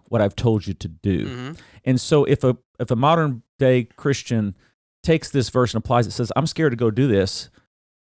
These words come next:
Speaker 1: And maybe God's going, "Yeah, you ought to be, 'cause I, I'm not telling you to do that. You need to <laughs> stay away from that." Or
Speaker 2: Gotcha.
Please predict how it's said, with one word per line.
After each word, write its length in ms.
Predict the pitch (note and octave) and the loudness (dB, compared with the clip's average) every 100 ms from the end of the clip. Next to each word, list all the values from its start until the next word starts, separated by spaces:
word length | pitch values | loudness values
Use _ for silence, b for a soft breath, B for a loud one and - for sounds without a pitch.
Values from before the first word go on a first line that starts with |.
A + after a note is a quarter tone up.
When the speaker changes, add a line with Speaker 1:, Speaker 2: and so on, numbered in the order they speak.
| _ | _
Speaker 1:
And 140 | B2+ B2 | -4 0
maybe 220 | F#3+ F#3+ | 2 4
God's 220 | D3+ C3 | 4 4
going, 200 | C3+ G#2+ | 2 0
"Yeah, 160 | - E3+ | 0 2
you 140 | D3+ | 4
ought 120 | A#2 D#3 | 2 2
to 60 | |
be, 120 | A#2 | 0
'cause 140 | G2 A2 | 0 0
I, 140 | B2 - | 0 0
I'm 120 | C#3 | -2
not 160 | - | -2
telling 180 | - B2 | 0 2
you 80 | A2 | 2
to 100 | G2 | 2
do 160 | F#2 A2+ | 2 2
that. 140 | F#2 A#2+ | 2 0
You 60 | |
need 140 | B2+ A2+ | 0 0
to 60 | |
<laughs> 80 | - | 0
stay 140 | C3 | 2
away 200 | D#3 C#3 - | 4 4 2
from 200 | A#2 G2 | 0 -2
that." 220 | C#2+ F2 | 0 0
Or 80 | - | 0
Speaker 2:
Gotcha. 500 | C#3+ C#3 - - | -2 -2 -4 -8